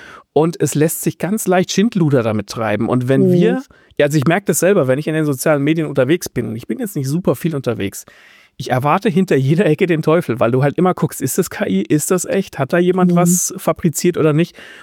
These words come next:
Speaker 1: Und das, das macht keinen Spaß mehr. Also Internet macht mir in der Hinsicht keinen Spaß mehr und es ist halt auch brandgefährlich. Wir sehen übrigens auch, wie die, keine Ahnung, die amerikanische Regierung dann auch Fotos fabriziert. Da hab ich neu-, gestern, heute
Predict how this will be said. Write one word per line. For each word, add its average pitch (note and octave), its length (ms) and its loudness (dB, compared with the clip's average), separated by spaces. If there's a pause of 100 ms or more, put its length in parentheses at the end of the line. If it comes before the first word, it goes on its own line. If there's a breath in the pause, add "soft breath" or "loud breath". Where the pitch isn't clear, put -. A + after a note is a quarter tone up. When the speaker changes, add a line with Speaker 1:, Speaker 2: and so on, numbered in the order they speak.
Speaker 1:
Und C#3 160 0
das, C3 120 0
das - 300 -4
macht E3 200 -2
keinen B2+ 160 -2
Spaß D3+ 340 -4
mehr. G2+ 160 -2
Also A#2+ 140 0
Internet G3 400 0
macht E3+ 180 -2
mir D#3 80 0
in C#3 80 0
der D3+ 140 2
Hinsicht E3+ 280 0
keinen D3 220 -2
Spaß B2 400 -2
mehr F#3+ 240 0 (360 loud breath)
und D3 120 2
es A#2+ 100 0
ist - 140 0
halt D3 180 2
auch - 220 -6 (140)
brandgefährlich. C#3 880 -2 (640)
Wir C#3 140 2
sehen D3 220 2
übrigens D#3 380 0
auch, D#3 200 0
wie D3+ 80 0
die, C3+ 160 2
keine C3+ 280 -2
Ahnung, D#3 180 0
die C3 100 2
amerikanische C#3+ 500 0
Regierung D#3 440 0
dann C#3+ 240 0
auch C3 180 -2
Fotos D3+ 380 0
fabriziert. D3 640 -2
Da C#3 40 2
hab C#3 80 2
ich C3+ 120 -4
neu-, B2+ 160 2 (180)
gestern, F3+ 400 -2
heute G3 440 -2